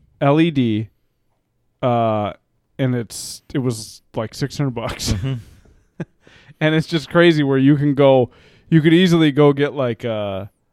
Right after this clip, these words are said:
Speaker 1: forty inch T V for five hundred, maybe even under
Speaker 2: Oh, less than
Speaker 1: five hundred.
Speaker 2: that. For
Speaker 1: Yeah.
Speaker 2: forty, yeah, forty inch you can get for two hundred bucks.
Speaker 1: Yeah. That, that's,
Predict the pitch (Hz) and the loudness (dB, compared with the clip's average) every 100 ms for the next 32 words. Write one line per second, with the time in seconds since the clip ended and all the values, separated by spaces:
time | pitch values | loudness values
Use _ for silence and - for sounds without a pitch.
0 | _ _ _ - 160 151 143 131 - 139 | _ _ _ 0 4 6 4 0 -4 -4
1 | 131 127 120 101 123 113 107 - _ _ | -2 -2 -6 -8 -8 -8 -8 -12 _ _
2 | _ _ _ 123 113 113 123 127 139 127 | _ _ _ -12 -10 -8 -6 -2 -2 -2
3 | 123 123 117 113 120 120 117 113 117 120 | -2 -4 -6 -6 -6 -6 -6 -4 -4 -4
4 | 143 78 - _ 131 123 92 101 - 120 | -6 -8 -16 _ -4 -4 -4 -10 -8 -6
5 | 123 127 98 101 78 - 98 78 71 - | -6 -6 -10 -14 -14 -14 -14 -14 -16 -14
6 | - 151 104 - _ _ _ _ 160 175 | -2 0 0 -8 _ _ _ _ 0 2
7 | 185 147 196 226 | 2 4 4 2